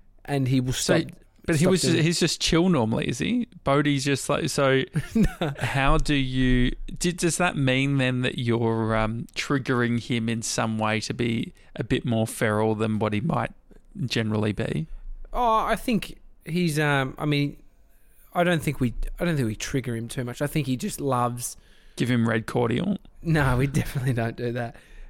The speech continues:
Speaker 1: But he lo-, it, there's a difference when mum and dad are around. I don't know. I
Speaker 2: Mm.
Speaker 1: think it's pretty common that kids play up for their parents and then they behave,
Speaker 2: Oh,
Speaker 1: especially,
Speaker 2: okay.
Speaker 1: like, nappy changes. You ch-, like, he, he goes psycho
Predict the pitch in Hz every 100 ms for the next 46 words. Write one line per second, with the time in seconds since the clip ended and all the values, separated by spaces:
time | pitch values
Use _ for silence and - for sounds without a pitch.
0 | - - - 185 170 180 175 147 165 170
1 | 160 151 139 175 - 147 127 - - -
2 | 143 131 123 - - 135 131 123 120 120
3 | 120 123 120 123 127 123 - _ _ _
4 | _ - 196 202 247 190 120 127 202 175
5 | - - - - 175 - 220 175 - 151
6 | 135 123 123 - 139 123 - 123 117 113
7 | - 139 123 127 131 127 - 120 120 117
8 | 117 117 117 - - - 135 131 117 123
9 | - 147 - - 160 139 127 117 - -
10 | - - 135 131 135 - 120 120 - 101
11 | - - - - - - - 143 165 160
12 | 143 147 143 143 147 147 143 131 123 -
13 | 139 131 135 123 -